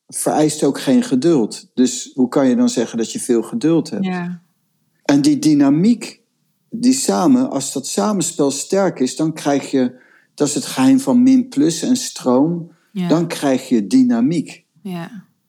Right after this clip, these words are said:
Speaker 1: En dat is, dat is gaaf, want dat is het leven. Dyn-, dynamisch leven.
Speaker 2: Dus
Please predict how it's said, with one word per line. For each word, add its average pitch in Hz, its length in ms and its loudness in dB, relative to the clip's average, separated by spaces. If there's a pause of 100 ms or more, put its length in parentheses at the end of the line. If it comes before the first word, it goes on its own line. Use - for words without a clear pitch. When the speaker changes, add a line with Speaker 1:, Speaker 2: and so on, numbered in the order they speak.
Speaker 1:
En 131 240 4
dat 185 240 0
is, - 480 -8
dat 185 300 -2
is - 500 -6
gaaf, 151 420 -4
want 127 200 2
dat 180 180 -2
is 151 160 -4
het 120 160 -6
leven. 160 640 0 (140)
Dyn-, 139 500 2
dynamisch 139 720 2
leven. 104 480 -6 (580)
Speaker 2:
Dus 214 300 -8